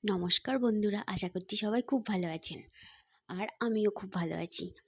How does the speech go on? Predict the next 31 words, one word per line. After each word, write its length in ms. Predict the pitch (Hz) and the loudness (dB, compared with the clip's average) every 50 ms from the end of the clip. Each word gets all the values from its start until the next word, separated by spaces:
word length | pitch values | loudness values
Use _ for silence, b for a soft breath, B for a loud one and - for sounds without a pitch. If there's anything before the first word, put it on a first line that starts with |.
| b b b - - | b b b -4 0
নিয়ে 240 | 190 180 180 175 170 | 2 4 4 4 2
চলে 220 | - 202 196 214 | 2 0 0 0
এসেছি 380 | 226 - 285 285 294 277 277 - - - | 2 2 2 2 2 0 -2 -4 -6 -8
একদম 400 | 180 170 - - - 240 240 226 | -8 -8 -4 -2 0 2 4 4
অন্যরকম 400 | 208 196 196 180 180 - 175 170 | 4 4 4 4 2 2 0 -2
একটা 220 | 170 - - 175 | -2 -4 -4 -4
রেসিপি। 400 | 170 151 - - 165 - - - - B B B B B B B B | 0 2 4 4 2 0 -6 -14 -16 B B B B B B B B
এটা 160 | - - 170 | -6 -4 -4
হচ্ছে 220 | 170 170 - - 277 269 | -4 0 2 2 2 4
কই 200 | - 233 208 180 | 4 4 4 4
মাছ, 280 | 175 165 151 147 - B B B B B B B - - | 4 2 0 -4 -6 B B B B B B B -8 -6
বেশ 260 | 185 175 190 214 220 - - 185 | 0 2 2 2 2 0 -2 0
বড় 220 | 180 175 175 185 | 0 2 2 2
সাইজের 420 | 190 - 185 160 160 160 - 240 277 B B B B B B | 2 2 2 0 0 0 0 -2 -2 B B B B B B
কই 180 | - 196 190 | 2 2 4
মাছ। 300 | 185 175 165 160 - - B B B B | 4 2 0 -2 -4 -8 B B B B
আর 120 | - 160 175 - | -4 -4 -4 -2
কই 160 | - 196 202 | 0 0 2
মাছের 340 | 208 220 233 240 240 269 262 247 - - _ _ _ - 220 | 2 2 2 2 2 0 -2 -2 -6 -14 _ _ _ -4 0
মধ্যে 360 | 208 185 175 170 - 214 208 | 2 2 2 2 0 0 2
আমি 220 | 180 165 190 254 - B B B B B _ _ _ | 2 4 2 2 0 B B B B B _ _ _
কাট 280 | - 185 180 - - 175 | 2 2 2 2 -2 -2
লাগিয়ে 280 | 170 165 180 190 190 | -2 0 2 2 2
দিয়েছি 340 | 190 175 165 165 165 - 160 | 2 2 0 0 0 -2 0
দুটো, 240 | 160 170 170 - 165 - - _ - | -2 -2 -4 -4 -8 -10 -12 _ -8
যাতে 280 | 165 156 - - 285 311 269 | -6 -4 0 -2 0 2 2
মশলা 340 | 180 180 - - 233 214 294 - B B B B B B _ | 0 0 0 0 -2 -2 -2 -6 B B B B B B _
ভেতরে 300 | - 190 175 - 165 170 | -4 -2 -2 0 0 0
ঢুকে 240 | 160 175 165 - 143 | 0 0 0 0 0
যায়। 180 | 139 131 135 170 B B B B B B B B B - | -2 -2 -6 -8 B B B B B B B B B -8
তা 200 | 180 165 147 | -8 -8 -8